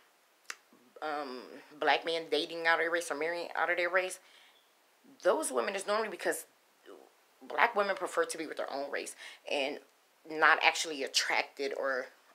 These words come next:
are willing to marry outside of their race. So normally that's where it comes from, from them being upset about black guys dating out of race, or they just be upset about the fact if it's one of those type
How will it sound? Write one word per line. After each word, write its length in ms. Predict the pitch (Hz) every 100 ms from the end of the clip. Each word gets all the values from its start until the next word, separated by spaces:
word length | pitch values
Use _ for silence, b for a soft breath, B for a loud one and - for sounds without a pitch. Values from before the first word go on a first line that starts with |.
| -
are 160 | 135
willing 440 | 139 143 170 160 156
to 240 | - 143
marry 380 | 139 156 196 156
outside 300 | 123 143 117
of 60 | -
their 100 | 95
race. 260 | 95 - B B B
So 440 | - 160 135 117 67
normally 440 | 104 160 175 175 165
that's 260 | 147 147
where 140 | 156 131
it 60 |
comes 240 | - 156 143
from, 180 | 147 123
from 240 | 151 139
them 160 | 147 135
being 200 | 131 117
upset 440 | - - 131 - B B -
about 500 | - - 135 127 - - _ _ - _
black 240 | 139 131 -
guys 400 | 123 123 113 -
dating 160 | 127 117
out 100 | 113
of 60 | 113
race, 180 | 104 -
or 280 | 170 160 151
they 180 | 143 139
just 240 | 143 -
be 120 | 139
upset 360 | 135 - 123 135
about 240 | 135 127
the 60 | 127
fact 280 | - 131 131
if 80 |
it's 160 | 139 135
one 160 | 135 139
of 80 |
those 240 | 139 120 -
type 300 | 160 135